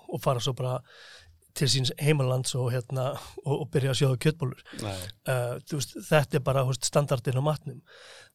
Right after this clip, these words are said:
Speaker 1: Það augljóslega hjálpaði manni einhvern veginn að, að,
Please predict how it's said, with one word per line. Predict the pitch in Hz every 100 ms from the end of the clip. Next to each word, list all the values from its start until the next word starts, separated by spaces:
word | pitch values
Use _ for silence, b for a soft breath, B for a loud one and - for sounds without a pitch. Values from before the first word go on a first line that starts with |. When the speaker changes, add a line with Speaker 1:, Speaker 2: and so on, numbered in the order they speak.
| _ -
Speaker 1:
Það | - 160 165 160
augljóslega | 160 151 - 151 147 151 -
hjálpaði | - 170 165 160 151
manni | 143 139
einhvern | 151 - 143 143
veginn | 139 135 135
að, | 131 131 147
að, | 143